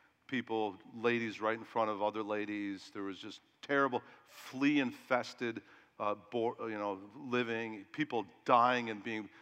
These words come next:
gas chambered to death, all in front of their eyes. And you know what Corrie ten Boom and her sister Betsy and her dad did? They took scriptures and they wrote 'em down on little pieces of paper and they put 'em in their shoes.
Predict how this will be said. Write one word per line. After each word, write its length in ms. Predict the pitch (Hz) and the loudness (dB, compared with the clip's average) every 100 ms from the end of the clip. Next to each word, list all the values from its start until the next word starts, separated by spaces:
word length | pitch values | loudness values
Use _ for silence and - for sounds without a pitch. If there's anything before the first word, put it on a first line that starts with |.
| - - | -20 0
gas 320 | 127 123 123 | 6 6 4
chambered 300 | - 127 113 | -2 -2 0
to 100 | 113 | -2
death, 340 | 101 117 117 - | 2 2 2 2
all 240 | 143 160 156 | 4 6 4
in 60 | |
front 220 | 127 127 113 | 2 0 4
of 40 | |
their 40 | 113 | 4
eyes. 280 | 107 98 | 4 2
And 180 | 110 107 - - - _ - | -6 -8 -10 -18 -20 _ -4
you 100 | 135 | 2
know 120 | 160 | 4
what 360 | 165 151 - - | 6 4 0 -4
Corrie 280 | 156 147 | 2 2
ten 260 | 143 139 143 | 2 0 0
Boom 260 | 147 147 139 | 0 -2 -2
and 80 | |
her 80 | 113 | -6
sister 300 | - 135 - | -6 -8 -8
Betsy 400 | 107 120 117 - | -2 0 0 -6
and 100 | 113 | -8
her 60 | 98 | -4
dad 280 | 107 107 113 | -2 -2 -2
did? 200 | 120 120 _ _ _ _ _ _ _ | -8 -8 _ _ _ _ _ _ _
They 80 | 131 | -6
took 200 | - 196 | -6 -4
scriptures 580 | - - 170 - 92 98 - - _ _ _ _ _ _ _ | -4 -2 -4 -4 -8 -10 -14 -20 _ _ _ _ _ _ _
and 80 | 117 | -2
they 80 | 127 | 2
wrote 200 | 135 180 | 4 6
'em 60 | |
down 160 | 170 143 | 6 6
on 140 | 123 | 4
little 220 | 143 175 151 - | 0 -2 -4 -10
pieces 360 | - 165 - 139 | -8 -8 -8 -6
of 240 | 127 - | -6 -6
paper 440 | - 135 120 82 82 _ _ _ _ - | -2 -2 -2 -12 -16 _ _ _ _ -12
and 120 | 113 | -4
they 80 | 123 | -4
put 340 | - - 190 | -4 -4 0
'em 200 | 139 110 | 2 0
in 100 | 113 | -4
their 120 | 117 101 | -6 -4
shoes. 680 | - - 185 104 - - | -6 -6 -8 -8 -10 -16